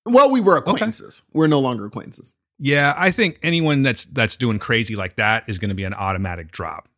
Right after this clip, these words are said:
Speaker 2: Like, the people that I was referring to earlier are intelligent people with some good attributes somehow in there still. But, like, when you start doing that kind of shit, like, demon sperm and alien D N A.
Speaker 1: Dude.
Speaker 2: <laughs>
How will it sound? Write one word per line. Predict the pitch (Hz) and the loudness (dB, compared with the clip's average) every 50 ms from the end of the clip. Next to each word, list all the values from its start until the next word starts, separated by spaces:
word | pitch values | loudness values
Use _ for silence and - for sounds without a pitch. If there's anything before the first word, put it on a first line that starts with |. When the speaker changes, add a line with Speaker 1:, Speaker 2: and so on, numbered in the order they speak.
| _ _ _ _ - | _ _ _ _ 0
Speaker 2:
Like, | 151 143 - - - - | 0 0 0 -2 -6 -6
the | 160 147 | -4 0
people | - 202 202 208 185 | 2 2 2 4 4
that | 165 156 | 4 4
I | 147 | 4
was | 151 143 | 2 2
referring | 131 127 117 - 131 123 123 123 | 2 2 2 2 2 2 2 2
to | - 120 | 0 0
earlier | 110 110 110 110 110 107 104 101 98 98 101 - | 0 2 2 2 4 4 2 2 2 0 -2 0
are | 117 107 104 104 | 2 2 4 4
intelligent | 101 101 - - 131 123 120 101 110 110 107 - | 2 0 0 0 2 2 2 2 2 -2 -2 -2
people | - 110 101 - 107 98 95 92 90 - | -4 -4 -4 -2 -2 -2 -2 -2 -4 -4
with | 104 104 101 95 - | 0 0 0 2 0
some | - 107 98 90 | -2 -2 -2 0
good | 101 101 95 | 2 2 2
attributes | 95 92 87 - - 98 90 92 90 85 - - - - - - - | 2 0 -2 -4 -6 -6 -4 -4 -6 -6 -6 -6 -6 -8 -10 -12 -10
somehow | - - 113 104 95 95 92 87 87 | -2 0 0 2 2 2 0 0 0
in | 90 87 | -2 -4
there | 87 85 85 | -4 -6 -6
still. | - - 95 87 87 85 - - - - - _ _ 92 - | -6 -6 -6 -8 -8 -10 -12 -16 -20 -20 -20 _ _ -18 -4
But, | - 120 113 110 - 117 | 2 2 2 2 2 0
like, | 110 104 101 - | 0 0 2 2
when | 113 110 110 120 | 2 2 2 2
you | 135 | 2
start | 143 - 143 117 107 | 2 2 2 0 2
doing | 101 107 101 92 87 85 | 0 -2 -2 -2 -4 -4
that | 92 113 156 - | -2 -4 -2 -2
kind | - 190 208 | -2 -2 0
of | 240 226 | 0 0
shit, | - 285 277 277 226 - _ _ _ | 0 0 -2 -2 -4 -6 _ _ _
like, | - 160 147 - - _ _ _ _ _ _ _ _ - 143 123 | -4 -4 -4 -4 -6 _ _ _ _ _ _ _ _ -8 -8 -6
demon | 117 160 190 226 233 247 262 | -2 0 2 4 6 6 6
sperm | 262 - - 208 202 214 220 233 240 247 247 247 _ _ _ _ _ _ _ _ _ _ _ _ _ - - | 4 2 0 0 0 0 2 2 2 2 0 -4 _ _ _ _ _ _ _ _ _ _ _ _ _ -2 0
and | 127 123 127 - _ - | 2 2 2 -2 _ -4
alien | 135 156 170 180 175 165 151 143 131 | -2 0 2 2 2 0 0 -2 -2
D | 117 120 117 | -2 0 0
N | 110 101 95 | 0 -2 -4
A. | 92 87 90 _ _ _ _ _ _ _ _ _ - - - | -6 -8 -12 _ _ _ _ _ _ _ _ _ -20 -18 -8
Speaker 1:
Dude. | - - 151 - 147 - - | -6 -6 -6 -6 -10 -14 -16
Speaker 2:
<laughs> | _ | _